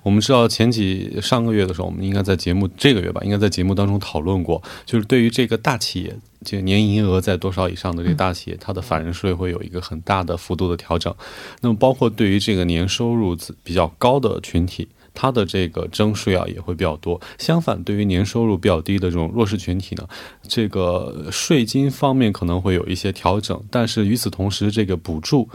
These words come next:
Speaker 1: 各种补助的方面应该是有一个大幅的增加哈。甚至有人会质疑，达到有人来质疑说这个补助是不是这种就是说随便给，给的太随便的这么一种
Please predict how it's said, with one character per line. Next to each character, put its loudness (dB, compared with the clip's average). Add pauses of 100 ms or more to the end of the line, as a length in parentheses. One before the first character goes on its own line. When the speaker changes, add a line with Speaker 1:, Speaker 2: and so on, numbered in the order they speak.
(260)
Speaker 1:
各 8
种 0
补 -2
助 2
的 4
方 0
面 2
应 0
该 2
是 -2
有 -4
一 -10
个 -4
大 4
幅 -6
的 0
增 0
加 2
哈。 -6 (300)
甚 4
至 2
有 4
人 -2
会 2
质 2
疑， 2
达 4
到 2
有 4
人 0
来 2
质 -2
疑 2
说 2 (220)
这 4
个 4
补 0
助 0
是 2
不 -2
是 0
这 4
种 -2
就 -2
是 -2
说 0
随 2
便 4
给， -2
给 2
的 0
太 2
随 2
便 6
的 6
这 4
么 2
一 0
种 -4